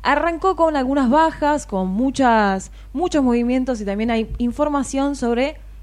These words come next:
lo económico, que es algo que venimos hablando bastante del mundo independiente. Muy buenas noches a mis compañeros, que espero que no se me distraigan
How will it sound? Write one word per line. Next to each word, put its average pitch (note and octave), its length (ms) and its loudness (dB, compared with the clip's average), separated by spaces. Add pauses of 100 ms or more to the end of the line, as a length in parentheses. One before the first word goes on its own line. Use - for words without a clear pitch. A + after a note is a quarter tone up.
lo F#3 100 -8
económico, A3 640 2
que F#3+ 60 -2
es G3 100 -4
algo G3+ 160 2
que F#3+ 80 -6
venimos G3 480 -2
hablando A#3+ 540 0
bastante A3+ 720 -2
del F3+ 200 -6
mundo F#3 280 -4
independiente. D#3 720 -8 (460)
Muy D#4 200 2
buenas E4+ 260 2
noches D#4 560 0
a G#3+ 140 -4
mis G#3 120 -2
compañeros, A#3 540 0
que G#3+ 80 -6
espero A#3 260 0
que G#3 100 -2
no A#3+ 100 0
se B3 100 -4
me G#3+ 120 0
distraigan G#3 680 -2